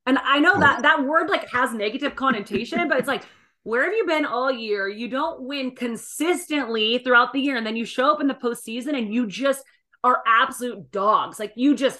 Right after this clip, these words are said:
fight and fight and fight. It's like, you can't count them out.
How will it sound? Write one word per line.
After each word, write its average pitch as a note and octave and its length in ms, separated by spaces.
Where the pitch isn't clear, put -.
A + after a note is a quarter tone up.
fight A#3 300
and A3+ 220
fight G#3+ 280
and A3 180
fight. E4 200
It's G#3+ 120
like, G#3+ 140
you A3 140
can't D#4+ 420
count A#3+ 340
them G3+ 220
out. A#3+ 360